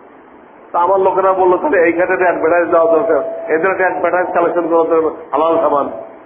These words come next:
তো পাঠাইছে, "এটা দাও, আলাপ করো, ওর অ্যাডভার্টাইজ দিবে কিনা।"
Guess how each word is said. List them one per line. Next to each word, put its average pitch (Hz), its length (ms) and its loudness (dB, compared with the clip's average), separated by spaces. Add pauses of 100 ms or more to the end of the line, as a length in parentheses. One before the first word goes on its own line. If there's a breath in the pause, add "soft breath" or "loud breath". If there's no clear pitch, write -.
(240)
তো 165 80 -2
পাঠাইছে, 190 420 0
"এটা 185 160 0
দাও, 196 400 0
আলাপ 165 260 0
করো, 202 320 0 (380)
ওর 147 100 -2
অ্যাডভার্টাইজ 160 460 0
দিবে 175 220 2
কিনা।" 196 260 0